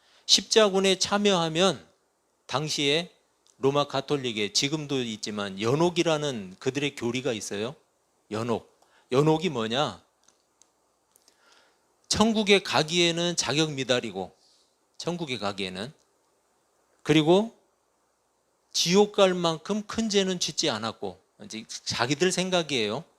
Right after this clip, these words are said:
자기들 생각. 지옥이 뭐 꼭 큰 죄 져야 가나요? 죄의 본질을 모르는 거죠. 그래서 연옥 교리를 가르치는데, 그들은 그래요.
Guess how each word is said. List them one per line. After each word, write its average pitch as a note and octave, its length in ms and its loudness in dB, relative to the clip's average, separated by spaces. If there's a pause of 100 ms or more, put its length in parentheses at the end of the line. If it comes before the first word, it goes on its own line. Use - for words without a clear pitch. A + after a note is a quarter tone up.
(100)
자기들 G2 420 -10
생각. F2+ 340 -16 (760)
지옥이 B2+ 380 -2
뭐 C#3 180 -4
꼭 - 180 -6
큰 G#3+ 220 -4
죄 G3+ 160 0
져야 C3 240 -2
가나요? G2+ 360 -10 (1400)
죄의 D3+ 380 2
본질을 C#3+ 440 -2
모르는 A2+ 400 -8
거죠. G2+ 340 -8 (1120)
그래서 F#3 440 4
연옥 E3 360 0
교리를 D#3 320 -2
가르치는데, B2 840 -6 (640)
그들은 F3+ 320 0
그래요. D3 420 0